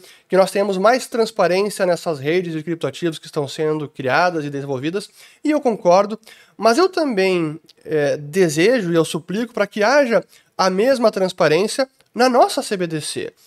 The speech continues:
a nossa Central Bank Digital Currency, o real digital, para que nós saibamos o que está sendo desenvolvido e o que poderá ser feito ou não com essa tecnologia.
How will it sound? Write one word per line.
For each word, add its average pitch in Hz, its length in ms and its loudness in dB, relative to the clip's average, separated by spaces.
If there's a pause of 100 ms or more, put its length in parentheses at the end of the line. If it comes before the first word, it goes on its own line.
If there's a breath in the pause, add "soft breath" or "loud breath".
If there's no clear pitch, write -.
(120 soft breath)
a 143 80 0
nossa 226 260 2
Central 220 440 0
Bank 180 360 0
Digital 160 300 -6
Currency, 196 460 0 (240 loud breath)
o 220 100 0
real 196 340 6
digital, 180 480 0 (220 loud breath)
para 294 160 4
que 392 140 2
nós 254 240 4
saibamos 240 520 2
o 269 60 -4
que 262 100 -4
está 311 220 0
sendo 294 260 -2
desenvolvido 208 480 -2 (360 loud breath)
e 226 60 -2
o 220 40 0
que 247 100 -2
poderá 226 400 4
ser 254 240 -4
feito 202 480 -4
ou 208 140 4
não 196 240 4
com 240 300 -2
essa 180 320 0
tecnologia. 220 720 -4